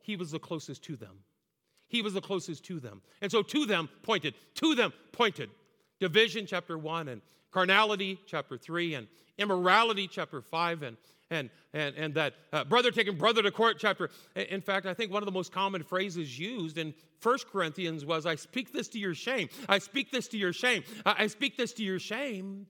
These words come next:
But, but he also had a heart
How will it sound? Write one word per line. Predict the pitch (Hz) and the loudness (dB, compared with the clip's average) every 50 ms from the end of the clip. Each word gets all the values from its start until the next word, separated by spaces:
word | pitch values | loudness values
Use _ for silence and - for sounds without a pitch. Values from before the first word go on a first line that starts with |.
| _ - | _ 0
But, | 240 269 302 339 359 330 262 254 269 - - _ _ _ _ _ _ _ - | 4 6 8 8 8 6 6 2 0 -2 -4 _ _ _ _ _ _ _ -4
but | 175 147 247 285 320 359 359 330 262 240 262 247 - - - - - - _ _ | 2 4 6 8 10 8 8 8 6 4 2 0 -2 -6 -20 -20 -20 -20 _ _
he | - 247 240 233 - - | -4 -2 -2 -2 0 0
also | 226 240 254 277 302 - - - 285 262 269 277 277 302 302 302 269 - _ _ _ - | 2 2 2 2 0 -2 -2 -4 -2 0 2 2 2 0 0 -4 -8 -10 _ _ _ -4
had | - 233 233 240 | 0 0 2 4
a | 214 202 | 2 2
heart | 190 - - 220 214 208 208 | 0 0 -2 -2 -2 -2 -4